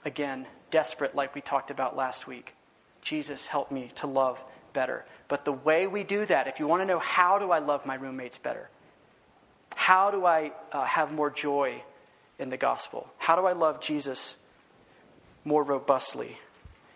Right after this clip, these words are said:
He sends you back to look in the closet and to remember what life was like and to remember how he met you in that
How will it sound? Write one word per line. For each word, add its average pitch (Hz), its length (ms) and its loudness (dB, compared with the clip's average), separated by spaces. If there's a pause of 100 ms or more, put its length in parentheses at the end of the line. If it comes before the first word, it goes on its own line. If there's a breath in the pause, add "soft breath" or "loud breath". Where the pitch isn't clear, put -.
(260 soft breath)
He - 160 -4
sends 160 340 -2
you 151 140 -2
back 139 600 0
to 143 100 -8
look 135 220 -6
in 131 80 -8
the 123 60 -8
closet 127 480 -2
and 131 120 -12
to 135 100 -10
remember 135 300 -4
what 131 180 -4
life 131 240 -2
was 127 100 -12
like 127 360 -6
and 135 100 -10
to 143 80 -8
remember 139 360 0
how 131 200 0
he 139 140 -6
met 131 280 -4
you 139 80 -6
in 135 180 -4
that 131 220 -2